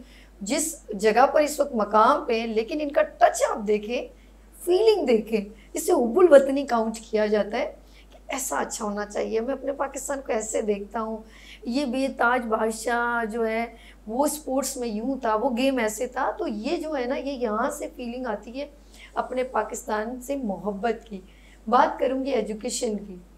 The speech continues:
जिसके लिए हमारी classification की हुई है,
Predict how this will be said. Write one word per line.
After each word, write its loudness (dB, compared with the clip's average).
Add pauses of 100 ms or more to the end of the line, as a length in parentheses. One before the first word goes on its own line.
(340)
जिसके -4
लिए -4
हमारी 0
classification -2
की -6
हुई -12
है, -10